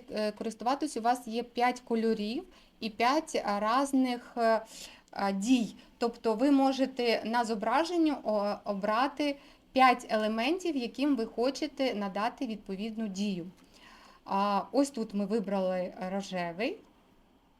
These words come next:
І далі йдуть стрілочки. Стрілочками ви обираєте сам рух,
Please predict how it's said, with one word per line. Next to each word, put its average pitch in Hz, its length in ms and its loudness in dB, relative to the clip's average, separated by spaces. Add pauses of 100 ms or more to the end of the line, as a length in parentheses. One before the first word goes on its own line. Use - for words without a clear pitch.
(840)
І 339 180 4
далі 302 340 6
йдуть 262 320 0
стрілочки. 208 720 0 (360)
Стрілочками 302 720 2
ви 233 120 2
обираєте 254 680 2
сам 233 340 0
рух, 233 260 2